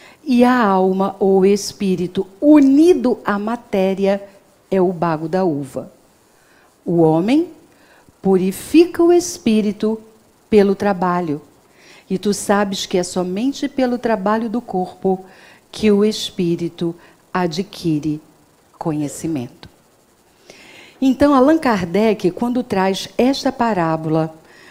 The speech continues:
dos últimos serão os primeiros, no capítulo vinte, ele começa a explicar a palavra, também, trazendo também os conceitos da nossa doutrina, que é exatamente como está descrito aqui,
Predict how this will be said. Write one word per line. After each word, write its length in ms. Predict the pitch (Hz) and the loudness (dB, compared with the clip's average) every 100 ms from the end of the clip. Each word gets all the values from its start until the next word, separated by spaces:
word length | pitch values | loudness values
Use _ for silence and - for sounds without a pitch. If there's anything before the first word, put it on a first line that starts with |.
| - | -8
dos 240 | 180 185 226 | -4 -2 -2
últimos 380 | 247 233 220 | -4 -4 -6
serão 260 | 208 196 196 | -2 0 0
os 140 | 190 | -4
primeiros, 480 | - 180 170 160 151 | -6 -2 0 -2 -2
no 100 | 170 | -6
capítulo 560 | 165 165 202 196 180 175 | -4 -6 -6 -4 -2 -4
vinte, 580 | 151 214 214 - 151 147 - - - | -4 -4 -4 -8 -10 -10 -16 -20 -12
ele 240 | - 254 285 | -4 0 0
começa 440 | 277 262 285 294 | 0 -2 -2 -4
a 20 | |
explicar 500 | 254 - 233 226 226 | -6 -6 -8 -6 -6
a 60 | 220 | -6
palavra, 580 | 220 190 208 240 220 226 | -6 -4 -2 -2 -4 -6
também, 420 | 277 277 254 302 | -4 -4 -2 -2
trazendo 500 | 311 277 240 285 277 | -2 -2 0 0 0
também 400 | 269 247 247 311 - - - | -2 0 2 2 0 -10 -10
os 180 | 269 - | -8 -4
conceitos 840 | 302 277 - 302 320 - 320 - - - | -4 -4 -2 -2 -2 -4 -6 -8 -14 -6
da 140 | 320 | -2
nossa 320 | 294 277 277 | -2 -2 -4
doutrina, 640 | 262 311 311 254 240 180 151 _ _ _ _ _ _ _ _ _ _ | -2 -2 0 -2 -2 -4 -8 _ _ _ _ _ _ _ _ _ _
que 200 | - 247 | 2 4
é 40 | |
exatamente 920 | 240 208 220 285 311 330 277 226 240 240 | 4 0 -2 -2 -2 0 0 -2 -6 -12
como 300 | - 233 233 | -6 -6 -6
está 360 | - - 208 | -10 -6 -4
descrito 640 | 208 208 202 - 196 196 208 | -2 -4 -6 -8 -6 -6 -10
aqui, 340 | 202 190 180 | -12 -10 -10